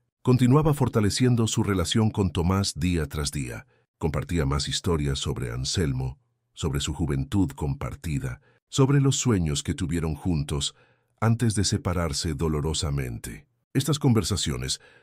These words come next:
sanaban gradualmente ambos corazones heridos por el pasado, pero el peligro se acercaba silenciosamente desde las sombras cercanas. Los días transcurrieron con una calma engañosa sobre el rancho.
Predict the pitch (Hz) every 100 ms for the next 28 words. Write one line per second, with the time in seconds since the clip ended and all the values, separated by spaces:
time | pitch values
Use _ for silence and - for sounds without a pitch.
0 | _ - - 120 127 135 117 110 101 117
1 | 107 110 110 104 90 101 92 - 95 76
2 | - 95 90 - 76 85 78 73 - 76
3 | 71 76 - 62 55 - _ _ _ -
4 | 127 160 143 113 117 113 113 - 104 -
5 | 78 71 113 117 - 101 73 69 - 113
6 | - 73 67 58 58 - - _ _ _
7 | _ 73 71 78 71 - 107 82 69 71
8 | - 65 - 60 55 - - _ _ -
9 | 117 127 160 143 127 107 117 107 113 107
10 | 98 101 117 101 - 101 85 76 71 73
11 | 98 92 - 67 - 73 71 71 69 82
12 | 71 - -